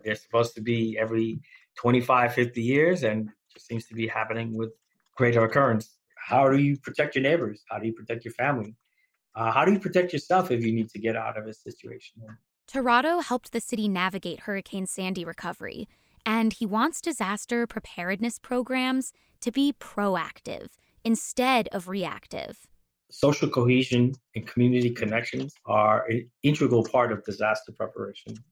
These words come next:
Speaker 1: If people don't have those resources to connect to during a disaster, they will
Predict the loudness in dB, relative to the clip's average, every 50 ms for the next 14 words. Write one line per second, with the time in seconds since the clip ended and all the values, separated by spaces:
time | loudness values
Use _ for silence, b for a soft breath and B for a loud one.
0 | _ _ _ _ _ _ _ -20 -20 _ _ -2 -2 -2 0 0 -2 -2 0 0
1 | -2 -2 -2 -2 -2 0 0 0 0 0 0 2 0 0 -2 -6 _ _ _ _
2 | -10 -2 2 4 4 4 2 2 0 0 0 0 0 0 0 0 -2 -10 -12 -10
3 | -10 -14 -12 -8 -4 -2 -2 -2 -4 -4 -2 -2 -2 -2 -4 -6 _ _ 2 4
4 | 6 6 6 4 4 2 0 2 4 4 4 2 0 -2 0 0 0 -2 -4 -4
5 | -2 -2 -4 -6 -4 0 2 2 2 2 0